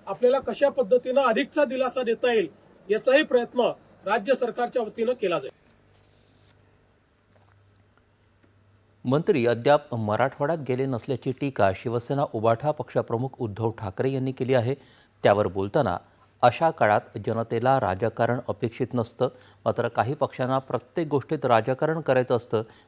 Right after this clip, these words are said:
Speaker 2: मात्र त्यांच्या राजकारणाकडे मी लक्ष देत नाही. त्यांच्या काळात काय झालं हे पाहिल्यास ठाकरेंचे आरोप हास्यास्पद आहेत. अनेक मंत्री अतिवृष्टीग्रस्त भागांना भेटी देऊन आले आहेत, पुढेही देतील. राज्य सरकार नुकसानग्रस्तांना मदत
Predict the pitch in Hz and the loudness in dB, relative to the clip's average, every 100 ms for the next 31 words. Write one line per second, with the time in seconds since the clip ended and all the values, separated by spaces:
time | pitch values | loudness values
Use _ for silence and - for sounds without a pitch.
0 | - 113 123 117 113 120 117 98 107 104 | -4 -2 -2 -4 -6 -2 0 0 -2 -2
1 | 104 104 104 110 110 107 98 95 - 101 | -2 -2 -2 -2 -2 -4 -6 -6 -6 -4
2 | 98 - 104 101 98 - _ _ _ _ | -4 -4 -4 -4 -6 -12 _ _ _ _
3 | _ 117 120 143 135 135 - 120 110 107 | _ -4 -2 0 0 0 2 2 2 -4
4 | 92 - - 120 110 120 113 90 - - | -4 -6 -10 -2 -2 0 0 -2 -6 -20
5 | _ - 110 - 123 120 123 107 117 - | _ -6 -4 -2 -6 -2 0 2 0 -4
6 | 117 104 - 151 - 127 117 113 147 - | -6 -6 -6 -6 -4 0 2 0 -4 -10
7 | - _ _ 113 151 165 143 131 139 135 | -20 _ _ -2 -2 -4 -6 -4 -4 -6
8 | 156 - 113 131 120 123 - 123 117 113 | -8 -8 -6 -4 -6 -8 -8 -6 -6 -4
9 | - 104 107 107 107 110 95 104 120 113 | -4 -2 -4 -4 -2 -4 -4 -6 -4 -4
10 | 127 104 104 120 120 151 - _ _ 131 | -4 -2 2 2 0 -4 -10 _ _ 0
11 | 120 190 127 107 101 - - _ _ 104 | 2 2 0 -2 -6 -6 -16 _ _ 2
12 | 123 147 160 185 - 151 160 113 - 120 | 2 0 -2 -4 2 2 2 -4 -4 -2
13 | 120 117 - 117 120 120 101 | -2 -4 -2 -2 -2 -2 -2